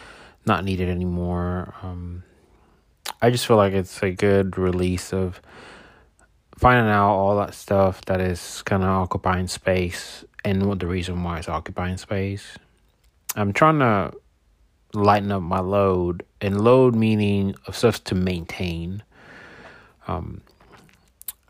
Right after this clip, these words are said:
I'd rather just do that than having to pay to, for it to be maintained. It's almost like if you have a bigger house, but you don't wanna,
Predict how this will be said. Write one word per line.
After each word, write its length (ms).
I'd 220
rather 340
just 340
do 200
that 260
than 280
having 460
to 220
pay 920
to, 260
for 260
it 100
to 120
be 120
maintained. 760
It's 120
almost 180
like 220
if 160
you 60
have 100
a 80
bigger 240
house, 560
but 240
you 140
don't 240
wanna, 380